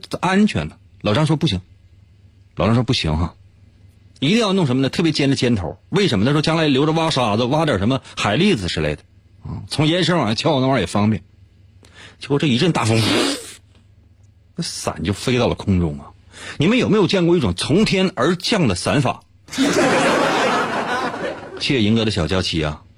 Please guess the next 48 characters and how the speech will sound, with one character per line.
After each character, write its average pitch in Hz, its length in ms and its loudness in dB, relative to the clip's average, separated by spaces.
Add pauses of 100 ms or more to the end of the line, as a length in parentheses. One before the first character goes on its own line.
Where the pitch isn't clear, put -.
(280)
啊， 101 220 -8 (100)
名 104 160 0
起 95 180 -2
好 113 120 -2
可 - 120 -6
爱。 71 140 -8 (220)
<laughs> - 1800 -2
如 139 80 0
果 151 80 2
没 147 80 2
有 120 60 0
猜 131 180 0
错 131 160 0
的 110 60 2
话， 107 80 2
这 120 120 -2
应 117 100 2
该 110 140 2
是 - 120 -2
一 104 40 0
个 107 60 2
男 78 200 -2
的。 80 80 -2 (220)
<laughs> - 2000 -2
这 285 260 0
把 - 200 -6
伞 - 160 -6 (880)
飞 165 300 0
上 147 100 2
了 - 80 -2
天 123 160 0
空 123 200 2
之 120 60 0
后， 123 240 -4 (500)
在 147 140 -2
风 208 400 2
的 107 100 4
作 117 260 0
用 73 120 -4
之 - 140 -6
下， - 160 -6 (340)
呜 92 60 0
呜 117 340 2
呜 165 60 2
呜 160 260 2
呜 160 320 2
呜 107 140 0 (120)
呜， 139 60 -2